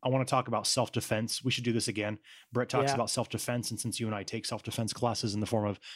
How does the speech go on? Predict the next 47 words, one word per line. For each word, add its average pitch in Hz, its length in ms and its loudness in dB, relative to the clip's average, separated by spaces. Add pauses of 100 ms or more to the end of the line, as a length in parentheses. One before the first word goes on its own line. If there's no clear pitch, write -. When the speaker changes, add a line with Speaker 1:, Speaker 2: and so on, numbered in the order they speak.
(140)
Speaker 1:
Gracie 123 240 2
Jiu-Jitsu, 107 600 0 (340)
um, 107 160 0
that's 107 160 -2
a 104 40 -4
very 98 200 -4
personal 123 440 -4
one 123 140 0
for 127 160 -2
me 131 240 0 (320)
and 120 140 0
Speaker 2:
Yep. 110 80 -2
Speaker 1:
probably 117 360 2
for 123 160 0
you. 120 300 4 (240)
And 123 140 0
that 113 80 0
one's 110 120 -2
also 110 240 0
very 98 240 0
scary 113 440 2
'cause - 160 -2
it's - 140 -4
a 104 40 0
new 107 180 0
lens 107 320 -2
I 98 100 -4
didn't 98 200 -8
think 104 180 -6
about 101 220 -4
looking 107 240 -4
at 113 100 -6
things. 113 360 -4 (340)
Um, 101 320 -2
Speaker 2:
Yep. 139 200 -2
Speaker 1:
there, 139 140 4
there's 127 280 2
a, 98 200 0 (480)
there's 123 260 2
a 104 40 0
lot 104 480 2
of 107 80 -2
stuff - 260 -4
going 101 260 -2
on. 92 260 -4
Um, 92 400 -6 (1900)
but 104 320 -6